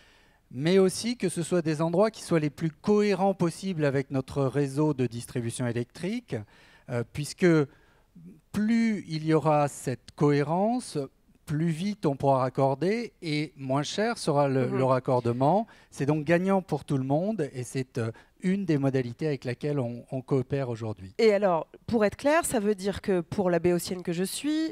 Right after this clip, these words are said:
Speaker 2: je suis un élu, je veux mettre, euh, en place des bornes de recharge rapide sur la voie publique,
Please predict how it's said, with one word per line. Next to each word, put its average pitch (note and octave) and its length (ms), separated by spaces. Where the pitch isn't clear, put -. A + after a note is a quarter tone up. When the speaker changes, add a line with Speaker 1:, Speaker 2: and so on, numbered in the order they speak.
Speaker 2:
je G#3+ 180
suis A3+ 320
un F#3 120
élu, B3 420
je A#3+ 160
veux A3+ 140
mettre, A3 300
euh, F3+ 500
en F3 100
place F#3+ 340
des F#3 100
bornes F#3 220
de F3 80
recharge E3+ 360
rapide F3+ 360
sur - 200
la G3 80
voie F3+ 160
publique, G3+ 480